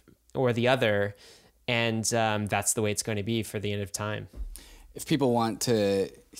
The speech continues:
Speaker 2: hear more about what Ryan was just talking about, I would recommend the Layer Zero podcast I did with Nick Carter. He classified as a, Bitcoin is actually bringing, like,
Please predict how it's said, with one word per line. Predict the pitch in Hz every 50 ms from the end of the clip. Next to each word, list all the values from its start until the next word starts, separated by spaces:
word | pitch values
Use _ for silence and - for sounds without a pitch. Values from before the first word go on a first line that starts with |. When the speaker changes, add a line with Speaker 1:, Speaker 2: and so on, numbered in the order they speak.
| - _ _ - _ -
Speaker 2:
hear | - 117 - - 135 120 110
more | 104 110 113 113 104
about | 98 87 98 95 92
what | 90 101 76 90
Ryan | 104 101 98 101
was | 92 87 -
just | - 90 -
talking | - 92 95 - 104 98
about, | 95 92 92 80
I | 76 92
would | 92 98
recommend | 101 98 - 113 101 98 98 98 92
the | 95
Layer | 90 95 98 98 101 95
Zero | - 98 98 98 104 -
podcast | - - 117 - - 131 131 - -
I | 107
did | 95 101 98
with | 95 92 -
Nick | - 95 98 -
Carter. | - - - 92 101 113 127 139 - - - - - - _ _ _ _ - -
He | 127
classified | 120 - 151 147 151 - 160 - - 139 120 113 110
as | 107 101 -
a, | 104 98 101 - - 117 -
Bitcoin | 143 156 143 - - 165 156 151 147
is | 127 113 -
actually | - 120 117 - - - 123 113
bringing, | 110 98 104 107 110 113 110 107 104 101 101 98 - - - - - - -
like, | - 110 101 95 - - -